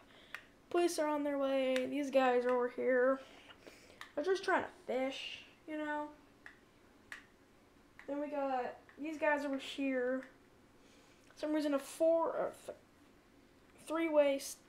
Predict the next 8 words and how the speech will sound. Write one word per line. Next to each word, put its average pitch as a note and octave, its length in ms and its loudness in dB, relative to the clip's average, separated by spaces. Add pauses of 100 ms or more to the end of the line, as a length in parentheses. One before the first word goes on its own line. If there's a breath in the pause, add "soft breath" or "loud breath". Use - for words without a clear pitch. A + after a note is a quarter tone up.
(920 loud breath)
there's - 340 -8
a C#4 80 0
three-way D#4 640 2
tackle C#4+ 500 0
going B3+ 320 4
on B3+ 240 0
right A#3 260 -4
now. C4 320 -6